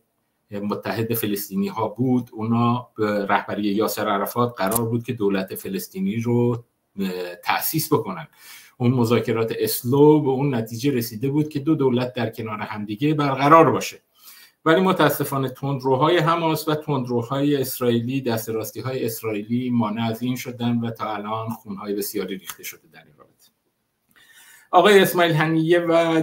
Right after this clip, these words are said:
جناح حماس و جناح حزب الله خونهای بسیاری ریخته، خونهای بسیاری رو از اسرائیلیا ریخته، از ما ایرانی ها ریخته، به دلیل اینکه قسمت اعظمی از نیروهای سرکوبگر و نیروهای به اصطلاح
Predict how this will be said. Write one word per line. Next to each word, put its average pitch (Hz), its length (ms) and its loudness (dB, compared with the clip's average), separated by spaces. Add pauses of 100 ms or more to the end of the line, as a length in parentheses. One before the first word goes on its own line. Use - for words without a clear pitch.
جناح 143 480 2
حماس 156 640 2
و 151 80 2
جناح 135 400 0
حزب 123 360 -2
الله 147 480 2 (540)
خونهای 170 380 4
بسیاری 143 460 2
ریخته، 95 380 -8 (240)
خونهای 143 420 -2
بسیاری 135 480 -2
رو 131 120 -2
از 120 260 0
اسرائیلیا 117 640 0
ریخته، 113 540 -4 (580)
از 143 180 2
ما 160 140 4
ایرانی 135 460 2
ها 139 200 -2
ریخته، 123 460 -4
به 117 100 -2
دلیل 123 340 -2
اینکه 123 540 -6
قسمت 123 380 -4
اعظمی 123 600 -2
از 120 160 -4
نیروهای 120 380 -2
سرکوبگر 117 800 -6 (160)
و 113 160 -6
نیروهای 110 920 -2
به 107 100 0
اصطلاح 104 640 -8